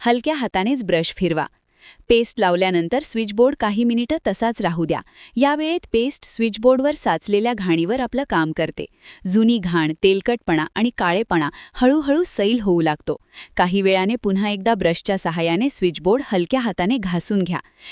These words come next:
यावेळी तुम्हालाच जाणवेल की घाण किती सहज निघत आहे.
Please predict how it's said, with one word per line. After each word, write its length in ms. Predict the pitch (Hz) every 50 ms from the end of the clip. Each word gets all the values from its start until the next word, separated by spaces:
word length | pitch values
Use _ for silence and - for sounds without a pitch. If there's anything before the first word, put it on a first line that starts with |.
| - -
यावेळी 380 | - 233 262 262 269 294 320 339 -
तुम्हालाच 460 | - 233 226 220 240 269 302 311 -
जाणवेल 340 | - 208 170 160 151 160 160 - - - - -
की 80 | - 302
घाण 320 | 254 214 214 214 220 277 311 -
किती 220 | - 254 - 311 330
सहज 380 | - - 220 208 240 262 226
निघत 320 | 214 180 160 156 185 160 -
आहे. 180 | 160 156 156